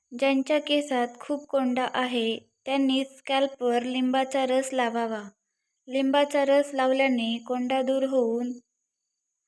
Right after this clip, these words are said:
निघून जाईल. टिप नंबर सोळा, दुधाच्या साईला ओठांवर लावल्याने ओठ मऊ राहतात व फाटत नाहीत.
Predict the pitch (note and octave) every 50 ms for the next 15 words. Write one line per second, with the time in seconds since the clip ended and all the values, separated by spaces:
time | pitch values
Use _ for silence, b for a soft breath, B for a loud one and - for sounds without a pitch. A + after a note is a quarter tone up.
0 | _ _ _ _ _ _ _ _ _ _ _ _ _ _ _ _ _ _ _ _
1 | _ _ _ _ _ _ _ _ _ _ _ _ _ _ _ _ _ _ _ _
2 | _ _ _ _ _ _ _ _ - B3+ C4 C4 B3+ C#4 C#4 C4 B3+ B3+ A3+ G#3
3 | G3 G3 - _ _ _ _ _ _ _ _ _ _ _ _ _ _ _ _ _
4 | _ _ _ _ _ _ _ _ _ _ _ _ _ _ - C#4 C#4 C#4 - C#4
5 | C#4 C4 B3 B3+ C4 C4 C4 C4+ B3 A#3+ A3 G3+ G3 G3 - _ _ _ _ _
6 | _ _ _ _ _ _ _ _ _ _ _ _ _ - A#3+ B3 C#4 B3+ D4 D4
7 | D4 D4 D4 D4 D4+ D4 D4+ D4 C#4+ C#4+ D4 C#4+ C4+ C4 B3 B3 B3 - C4 C4
8 | C4 C#4 D4 C#4 C#4+ C#4+ C#4+ D4 C#4+ C#4 C#4 C#4+ C#4+ C#4+ C#4 B3+ A#3+ A#3+ A#3+ A#3+
9 | - - - B3 B3+ C4 B3+ B3+ C4 C4 C4+ C#4 C#4 C4+ C4 B3 A3+ A3+ A3+ A3
10 | G3+ G3 - _ - A3 B3+ C4 C4 C4+ C4+ B3+ C4 C4 - C4 C4 B3+ B3 A#3
11 | G#3 G3